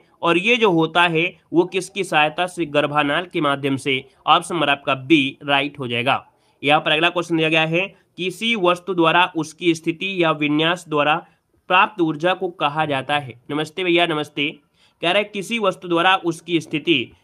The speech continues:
या विन्यास द्वारा प्राप्त ऊर्जा को कहा जाता है। तो इस ऊर्जा को कहते हैं दोस्तों, याद रखिए, ऑप्शन सी, स्थितिज ऊर्जा। क्या कहते हैं? स्थितिज ऊर्जा हो जाएगा। मतलब स्थिति दिया है, स्थिति, स्थिति से पता चल गया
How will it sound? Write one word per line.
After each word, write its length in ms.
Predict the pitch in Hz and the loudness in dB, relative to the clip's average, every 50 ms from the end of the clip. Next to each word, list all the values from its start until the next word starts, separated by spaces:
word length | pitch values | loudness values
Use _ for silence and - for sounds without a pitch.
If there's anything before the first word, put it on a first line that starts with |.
| _ - | _ -4
या 160 | 139 160 175 | 0 0 2
विन्यास 540 | 180 175 156 156 151 160 165 180 190 208 190 | 2 0 0 -2 0 2 2 2 0 0 -2
द्वारा 260 | 170 165 165 165 175 | -2 -2 0 0 0
प्राप्त 520 | 175 175 _ - 170 175 185 202 196 - 175 | -2 -4 _ -2 0 2 2 2 0 -4 -4
ऊर्जा 360 | 160 156 156 147 151 165 175 | -4 -4 -4 -2 -2 -2 -2
को 160 | 180 175 175 | -2 -2 -6
कहा 280 | 170 165 156 147 143 143 | -6 -4 -4 -4 -4 -2
जाता 320 | 143 139 135 139 156 156 | -4 -4 -2 -2 0 -2
है। 180 | 160 160 165 175 | 0 0 -2 -4
तो 400 | 190 - - - - _ - 190 | -6 -8 -18 -20 -14 _ -2 -2
इस 140 | 190 185 190 | -2 0 0
ऊर्जा 300 | 175 170 165 170 196 202 | 0 0 2 2 0 0
को 80 | 190 180 | 0 -2
कहते 340 | - 170 156 156 156 185 | -4 -2 -2 -2 -2 -2
हैं 160 | 180 180 196 185 | -2 -2 -2 -2
दोस्तों, 320 | 170 156 160 - 185 180 | -4 -4 -4 -4 -2 0
याद 200 | 165 160 151 160 | 0 0 0 -2
रखिए, 300 | 165 160 165 196 196 190 - | -4 -6 -6 -6 -6 -4 0
ऑप्शन 320 | 156 147 147 - 165 156 | 0 0 -2 -2 -6 -8
सी, 340 | 151 156 180 156 139 147 - - _ _ _ - 175 | -6 -2 -2 -2 -2 -4 -8 -14 _ _ _ 0 2
स्थितिज 600 | 170 170 170 170 196 202 - - 226 196 196 - - | 2 2 2 -2 -12 -10 -6 -6 -6 -6 -6 -6 -6
ऊर्जा। 360 | 156 147 143 143 143 147 131 120 | -4 -4 -4 -2 0 0 0 0
क्या 180 | - - 165 165 | -2 -2 -2 0
कहते 320 | 170 165 165 165 175 170 170 | 0 0 0 0 0 -2 0
हैं? 220 | 175 208 226 233 226 - _ _ _ - | 0 0 0 0 -2 -6 _ _ _ 0
स्थितिज 480 | 170 180 175 170 - 220 214 254 247 220 | 0 0 0 -2 -6 -6 -4 -2 0 0
ऊर्जा 240 | 180 170 165 170 165 | 0 0 2 2 2
हो 160 | 160 156 156 | 2 2 0
जाएगा। 300 | 151 156 156 170 180 202 220 - - _ _ - | 0 2 2 4 4 2 2 -2 -8 _ _ -6
मतलब 520 | 147 156 170 185 180 214 226 233 226 226 - 185 | -2 0 0 0 0 2 0 0 0 -2 -4 -4
स्थिति 420 | 180 170 170 - 196 196 202 240 | -4 -4 -4 -8 -10 -8 -6 -6
दिया 240 | 226 208 196 190 190 | -4 -2 2 2 2
है, 120 | 196 214 208 180 | 2 0 -2 -4
स्थिति, 500 | 175 165 165 - 190 180 - 214 214 - - - | -4 -4 -4 -8 -8 -6 -4 -4 -4 -4 -4 -2
स्थिति 400 | 165 165 165 - 190 185 226 226 | -4 -4 -4 -8 -10 -8 -8 -8
से 120 | 220 214 196 | -6 -6 -8
पता 260 | - 175 - 175 165 | -8 -6 -6 -6 -6
चल 180 | 160 165 151 | -4 -4 -2
गया 240 | 156 170 190 196 202 | 0 2 4 4 2